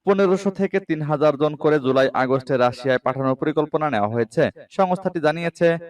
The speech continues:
প্রথমবারের মতো এই মোতায়েনের বিস্তারিত তথ্য প্রকাশ করা হলো। এছাড়া পঞ্চাশ থেকে একশোটি ইউনিট উত্তর কোরিয়ার সামরিক সরঞ্জামও রাশিয়ায় পাঠানোর পরিকল্পনা রয়েছে।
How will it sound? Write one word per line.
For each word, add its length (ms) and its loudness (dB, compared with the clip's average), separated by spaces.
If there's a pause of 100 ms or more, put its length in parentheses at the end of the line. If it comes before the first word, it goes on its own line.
প্রথমবারের 440 2
মতো 560 0
এই 100 2
মোতায়েনের 560 0
বিস্তারিত 400 0
তথ্য 380 -2
প্রকাশ 360 -2
করা 180 2
হলো। 540 2
এছাড়া 340 -2
পঞ্চাশ 360 -2
থেকে 240 -4
একশোটি 520 -2
ইউনিট 440 -2
উত্তর 280 -2
কোরিয়ার 380 2
সামরিক 400 -4
সরঞ্জামও 560 2 (280)
রাশিয়ায় 500 2 (200)
পাঠানোর 340 0
পরিকল্পনা 560 -2
রয়েছে। 400 2